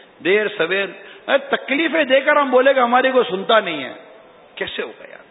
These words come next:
آپ کو بھی کوئی تکلیف دیتا تو کیا آپ اس کی سنتے ہیں؟ جو اپنے لیے گوارا نہیں کرتے وہ دوسروں کے لیے گوارا کیوں کریں ہم لوگ؟ ہمارا کردار، میرا جو مدنی التجا ہے تمام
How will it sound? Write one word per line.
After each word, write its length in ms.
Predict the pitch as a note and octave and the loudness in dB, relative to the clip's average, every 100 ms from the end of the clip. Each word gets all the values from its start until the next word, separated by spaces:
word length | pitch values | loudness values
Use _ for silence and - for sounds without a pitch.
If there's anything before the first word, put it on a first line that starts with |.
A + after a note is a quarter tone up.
| - - - | -20 -20 -4
آپ 240 | D3+ - | -2 -2
کو 80 | C#4 | -4
بھی 100 | C#4 | -4
کوئی 260 | C4+ B3 G#3+ | -2 -2 -2
تکلیف 260 | A#3+ C4+ | -4 -2
دیتا 220 | A#3 A#3+ B3+ | 0 0 0
تو 120 | B3 | 0
کیا 160 | A#3+ | 0
آپ 100 | A#3+ | -2
اس 80 | G#3+ | -2
کی 80 | G3 - | -4 -4
سنتے 300 | F3 A3 C4+ | -6 -2 -2
ہیں؟ 60 | - - - - - - _ _ _ _ _ _ _ _ _ _ _ _ _ _ _ _ _ - | -4 -18 -20 -20 -20 -20 _ _ _ _ _ _ _ _ _ _ _ _ _ _ _ _ _ -4
جو 100 | F3+ | -2
اپنے 280 | F3 A3+ C4+ | 0 0 2
لیے 140 | C#4 | 2
گوارا 380 | A#3+ A#3+ B3+ C4 | 2 2 2 2
نہیں 140 | B3 | -2
کرتے 300 | B3 B3 B3 | -4 -4 -2
وہ 120 | B3+ A3+ | -2 -2
دوسروں 360 | F#3+ A#3 B3+ | -4 -6 -4
کے 100 | B3+ | -4
لیے 140 | C4 A3+ | -6 -4
گوارا 300 | A#3 B3+ A#3+ | -2 -2 -4
کیوں 220 | C#4 G#4 | -8 -8
کریں 200 | G#4 D3 | -6 -8
ہم 100 | A#2+ | -8
لوگ؟ 120 | G#2 - - _ _ _ _ _ _ _ _ | -14 -16 -20 _ _ _ _ _ _ _ _
ہمارا 260 | F3 C4 C#4+ A3+ | 2 4 4 2
کردار، 340 | F3 D#3 B2 G#2 A2 | -2 -4 -4 -4 -4
میرا 360 | F3 B3 B3+ | -2 0 0
جو 500 | A3+ A3+ A3+ G#3 - - - - | 0 0 0 -2 -10 -20 -20 -8
مدنی 320 | E3 F3+ A3+ A#3+ | -4 -4 -4 -6
التجا 520 | G#3+ G#3+ G3+ B3 A3 | -6 -6 0 2 2
ہے 380 | G#3+ G3+ - - - - - - - - | 0 -4 -8 -16 -20 -20 -20 -20 -20 -4
تمام 380 | F#3 G#3+ B3+ | 0 2 2